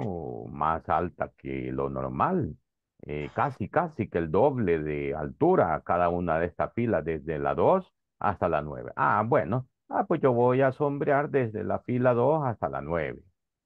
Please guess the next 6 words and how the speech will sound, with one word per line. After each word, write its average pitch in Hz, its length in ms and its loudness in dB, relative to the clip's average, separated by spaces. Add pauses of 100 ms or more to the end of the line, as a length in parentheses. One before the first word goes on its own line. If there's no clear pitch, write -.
(2500)
Y 110 160 4
voy 87 220 4
a 95 100 4
cambiar 123 360 4
la 143 80 8
altura 156 460 2